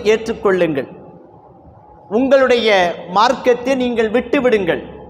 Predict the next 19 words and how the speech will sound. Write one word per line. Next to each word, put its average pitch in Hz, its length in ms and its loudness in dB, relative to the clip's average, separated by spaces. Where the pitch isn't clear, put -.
அப்படி 202 400 0
செய்துவிட்டால்," 233 800 2
காரணம், 226 500 2
அப்துல்லாஹ் 269 440 2
இப்னு 254 200 2
ஹுதாஃபா 254 440 2
ரலியல்லாஹு 240 600 0
தஆலா 226 240 2
அன்ஹு 220 340 -2
அவர்கள் 220 440 2
போர்க்களத்தில் 240 840 0
செய்திருக்கக்கூடிய 226 800 -2
செய்கை 254 460 0
அப்படி. 190 420 -2
என்றாலும், 269 680 4
அந்த 240 300 0
படைப்பிரிவு 247 760 0
தோற்ற 240 440 2
காரணத்தினால் 220 760 2